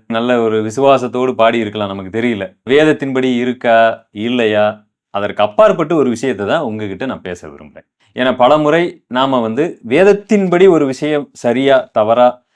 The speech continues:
ஒரு பாடல் வேதத்தின்படி சரியா, தவறா அப்படின்னு நிறைய நம்ம பேசி இருக்கிறோம். ஆனா, இன்றைய காலகட்டத்துல இருக்கிற வாலிபர்கள், அதுவும் இல்லாம கரிஸ்மேட்டிக் சபைகள், அவங்க எந்த மாதிரியான ஒரு நிலைமைக்கு வந்துட்டாங்க அப்படின்னு பாத்தீங்கன்னா, "அஹ், நான் விசுவாசிக்கிறேங்க,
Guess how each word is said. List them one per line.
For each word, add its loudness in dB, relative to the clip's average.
ஒரு 0
பாடல் 4
வேதத்தின்படி 2
சரியா, 0
தவறா 0
அப்படின்னு -6
நிறைய -2
நம்ம -4
பேசி -4
இருக்கிறோம். -10
ஆனா, -2
இன்றைய 4
காலகட்டத்துல 0
இருக்கிற -2
வாலிபர்கள், 2
அதுவும் -2
இல்லாம 0
கரிஸ்மேட்டிக் -2
சபைகள், -2
அவங்க 0
எந்த 2
மாதிரியான 2
ஒரு 0
நிலைமைக்கு -2
வந்துட்டாங்க -2
அப்படின்னு -10
பாத்தீங்கன்னா, -8
"அஹ், 0
நான் 2
விசுவாசிக்கிறேங்க, 0